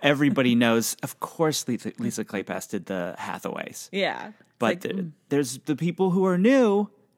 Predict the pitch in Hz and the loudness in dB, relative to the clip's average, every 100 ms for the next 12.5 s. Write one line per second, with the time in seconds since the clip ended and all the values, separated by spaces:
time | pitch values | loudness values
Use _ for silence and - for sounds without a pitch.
0 | _ _ _ _ - 147 165 180 175 165 | _ _ _ _ 0 2 2 2 4 4
1 | 165 160 _ _ _ _ 143 156 202 190 | 2 -4 _ _ _ _ -2 2 4 4
2 | 107 113 - _ _ _ _ - 127 - | 4 2 -4 _ _ _ _ -6 -6 0
3 | 208 202 113 107 143 - _ _ _ _ | 4 6 6 4 -2 -8 _ _ _ _
4 | _ _ _ _ - 131 139 135 127 113 | _ _ _ _ -2 2 4 4 2 0
5 | 98 - 107 101 - 87 - - - _ | -4 -4 -2 -2 -6 -10 -10 -12 -16 _
6 | - 175 143 80 180 - 131 147 139 - | -4 -2 -4 -8 -10 -2 0 2 0 0
7 | 123 117 107 - - - - _ _ _ | 0 0 -2 -6 -10 -16 -20 _ _ _
8 | - 131 123 113 120 120 104 - 95 90 | 0 4 4 4 2 2 -2 -4 -2 -2
9 | 90 _ - 147 - - - - 95 - | -6 _ -14 -14 -12 -12 -12 -10 -10 -10
10 | - - - - - - 104 190 - 117 | -12 -12 -16 -16 -14 -10 -8 -8 -6 -6
11 | 107 - - 185 190 165 160 151 _ 185 | -6 -8 -2 0 2 2 0 -4 _ -6
12 | - 107 98 92 | -2 0 0 -2